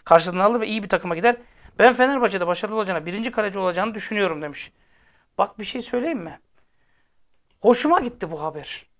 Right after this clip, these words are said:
Gerçekten bak haber hoşuma gitti. Ya Türkiye'de şunu yapmak çok zor ya.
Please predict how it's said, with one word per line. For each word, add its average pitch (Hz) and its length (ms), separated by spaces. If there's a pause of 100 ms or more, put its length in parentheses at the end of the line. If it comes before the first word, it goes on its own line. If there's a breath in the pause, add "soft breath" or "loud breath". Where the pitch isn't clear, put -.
(140)
Gerçekten 247 580
bak 156 140
haber 294 240
hoşuma 262 360
gitti. - 260
Ya 240 220
Türkiye'de 277 640 (100)
şunu - 320
yapmak 262 340
çok - 200
zor 190 160
ya. 170 240